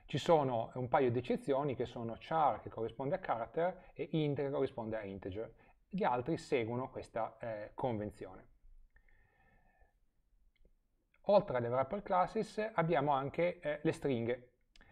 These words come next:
Le stringhe non sono esattamente delle wrapper classes perché non corris-, non c'è un tipo primitivo che corrisponde alla stringa, ma sostanzialmente permettono di andare a rappresentare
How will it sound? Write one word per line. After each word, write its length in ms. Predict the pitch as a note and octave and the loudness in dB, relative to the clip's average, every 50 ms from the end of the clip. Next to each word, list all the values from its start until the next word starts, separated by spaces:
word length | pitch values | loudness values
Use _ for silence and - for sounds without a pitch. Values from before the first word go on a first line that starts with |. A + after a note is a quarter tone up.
| - - - | -20 -4 -2
Le 60 | F#3+ | 0
stringhe 340 | G3+ G3+ - G3+ G#3 G3 F#3+ | 0 2 2 4 4 4 4
non 120 | D#3+ C#3+ C#3 | 4 2 0
sono 180 | - - D#3+ | -2 -2 0
esattamente 420 | D3 C3+ B2+ - C3+ C3 D3 C#3 D3 | 0 0 -2 -2 -2 -2 0 0 0
delle 160 | B2+ A#2+ A#2+ | 0 0 0
wrapper 280 | B2 B2+ A#2+ F3 F3 | 0 0 0 0 -2
classes 340 | - - C#3+ D3 - - A#2 | 0 0 0 0 0 -4 -8
perché 240 | - - A2+ - B2+ | -6 -6 -6 -6 -4
non 140 | A#2+ A#2+ A#2 | -6 -6 -4
corris-, 260 | A2 A#2 A2 G#2+ - | -4 -4 -4 -4 -4
non 160 | C#3+ A#2 A2+ | -6 -6 -6
c'è 140 | G2+ - D#3+ | -4 -2 -2
un 180 | C3+ A#2+ A2+ A#2+ | -2 -2 -4 -4
tipo 220 | - C3 A2+ A#2+ | -6 -4 -4 -4
primitivo 480 | - - A2+ A2+ A2 - C3 A#2 A2+ G2+ | -4 -4 -4 -4 -4 -2 -2 -2 -2 -4
che 60 | G#2+ | -4
corrisponde 480 | - A#2 A2 G#2+ G#2+ - C3 A#2 A2+ | -4 -4 -4 -4 -4 -4 -4 -4 -2
alla 100 | C#3 F#3 | -4 -4
stringa, 440 | F3+ - - D#3 G#2+ G#2 A2 C#3 F3 - - - - | -4 -4 -4 -4 -2 -2 -2 -2 -4 -4 -8 -12 -6
ma 160 | - C#3+ C#3 | -6 -6 -4
sostanzialmente 800 | - - E3 - - G3 G3+ G3 - B3+ C#3+ C3+ C#3+ D3+ - C3+ | -4 -6 -8 -6 -4 -4 -4 -2 -2 -2 -2 -2 -2 -2 -2 -2
permettono 500 | - - G3+ G3+ D3 A#2+ A#2 - F3+ F3+ | 0 -2 -2 -2 -2 -4 -4 -4 -4 -2
di 80 | C#3 A#2+ | -2 -2
andare 380 | B2+ B2+ B2+ B2 C3 C#3 C#3+ C#3 | -2 -2 -2 -2 0 0 0 0
a 20 | |
rappresentare 880 | C3 A2+ A2 - C3+ C#3 C3+ F#3+ G3+ - - A2+ G#2 A2+ C3 D#3 D3+ | -2 -2 -2 -2 -4 -4 -2 -2 -4 -2 -2 -2 -2 -2 -2 -2 -4